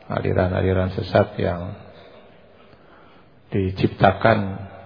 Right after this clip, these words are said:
yang lahir dalam empat kelompok besar. Yang pertama, kelompok yang memang diciptakan oleh komunis,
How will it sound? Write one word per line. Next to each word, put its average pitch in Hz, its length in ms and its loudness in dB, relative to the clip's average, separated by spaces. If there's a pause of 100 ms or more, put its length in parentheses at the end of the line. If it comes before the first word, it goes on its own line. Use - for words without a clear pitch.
yang 95 240 -2
lahir 101 320 0
dalam 98 320 0
empat - 400 0
kelompok 95 480 0
besar. 90 560 0 (2250)
Yang 95 200 -4
pertama, 101 480 2 (1200)
kelompok 98 400 -2
yang 95 240 0
memang 95 320 0
diciptakan 95 600 0 (120)
oleh 92 200 -2 (760)
komunis, 98 480 2